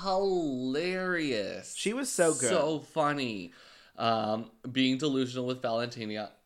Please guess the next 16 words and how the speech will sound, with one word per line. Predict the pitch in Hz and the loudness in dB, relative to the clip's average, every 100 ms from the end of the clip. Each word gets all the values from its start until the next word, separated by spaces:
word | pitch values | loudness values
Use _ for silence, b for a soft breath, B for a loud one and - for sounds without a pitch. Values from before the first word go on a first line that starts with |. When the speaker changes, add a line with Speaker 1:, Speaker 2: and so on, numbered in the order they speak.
| - | -12
Speaker 1:
Val-, | 104 107 | -2 0
uh, | 95 | 0
Valentina. | 95 90 90 92 90 90 135 | -2 -4 -6 -8 -10 -12 -4
Speaker 2:
Valentina. | 131 135 131 123 - 247 294 262 156 95 82 - | 0 2 2 0 -2 0 0 -2 -4 -6 -8 -6
Speaker 1:
I | 123 | -2
loved | 123 117 107 107 101 | -2 0 2 2 0
it. | 110 107 - | -2 -2 -6
Uh, | 110 - | -12 -10
calling | - 110 104 101 | -4 -2 -2 -4
Nina | 101 101 | -6 -6
a | 95 | -8
stage. | 101 - 135 127 123 117 - _ _ _ _ _ | -8 -4 -2 0 -2 -6 -14 _ _ _ _ _
We | - 131 | -6 -4
heard | 120 123 123 | 0 2 2
it | 117 | 2
already, | 117 120 107 104 101 | 2 2 2 0 -2